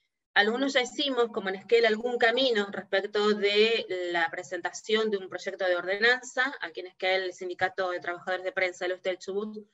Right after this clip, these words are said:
lo presentó hace algunos años. Y lo cierto es que, si bien incluso fue pedido esta colaboración y trabajar en conjunto con el Consejo Deliberante, eh, una, una gestión de, de Cambiemos, y bueno,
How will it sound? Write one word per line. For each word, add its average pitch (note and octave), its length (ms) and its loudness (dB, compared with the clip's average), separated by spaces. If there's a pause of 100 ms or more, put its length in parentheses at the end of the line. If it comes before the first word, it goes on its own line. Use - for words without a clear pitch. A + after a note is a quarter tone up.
(260)
lo F3+ 100 -2
presentó G3 500 2 (180)
hace - 280 -4
algunos F3+ 380 -4
años. C4+ 500 0 (1000)
Y G3 80 -2
lo G3 100 4
cierto A#3+ 280 4
es C4 100 -4
que, G#3 240 4
si G#3+ 240 -4
bien C#4 200 -2
incluso A#3+ 460 -2
fue G#3 180 -2
pedido G#3 920 2
esta G3+ 220 -4
colaboración F#3 680 4
y A#3 80 4
trabajar F#3+ 300 0
en G3+ 60 0
conjunto G3+ 520 -4
con C#4 160 0
el C#4+ 60 -2
Consejo G3 380 -8
Deliberante, A#3 640 2 (720)
eh, F3 520 2 (100)
una, F3+ 640 0 (220)
una G3 160 -2
gestión G3 400 -4
de, F#3 200 4
de F3 120 2
Cambiemos, B3 760 0
y F#3+ 720 -2
bueno, F#3 380 -2